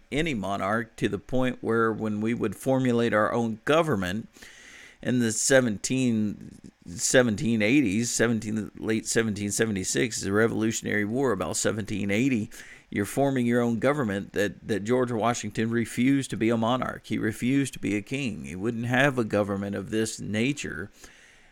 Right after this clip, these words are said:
And in many ways, we thank God for that, for we have the freedoms that we, we still have to this day under the longest living constitution of any nation that exists in the whole wide world.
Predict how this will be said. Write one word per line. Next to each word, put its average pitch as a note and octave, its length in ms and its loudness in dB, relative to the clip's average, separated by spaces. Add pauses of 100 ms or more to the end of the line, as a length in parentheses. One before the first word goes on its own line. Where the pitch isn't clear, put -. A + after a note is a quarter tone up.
(180)
And B2 380 2 (220)
in B2 180 4
many C3 220 4
ways, C#3 360 8
we G2+ 120 6
thank B2 360 -2
God C3+ 380 2
for - 140 -14
that, C2 420 -2
for A2 220 -8
we A2 200 -2
have A2 260 0
the G#2 100 -6
freedoms A2+ 560 0
that - 120 -12
we, G#2+ 420 0 (220)
we A#2+ 220 0
still A2 360 0
have G2+ 260 2
to - 60 -6
this G2+ 260 -4
day C#3+ 400 4
under A2 340 0
the F#2+ 140 -6
longest A2 640 0
living G#2+ 360 0
constitution A2 1000 -4
of F#2+ 120 -8 (100)
any B2 260 0
nation A2+ 640 -2
that G2+ 200 -2
exists G2 500 -6
in A2 120 -6
the A2 80 -6
whole F2+ 240 -4
wide F2 280 -4
world. A#2+ 480 4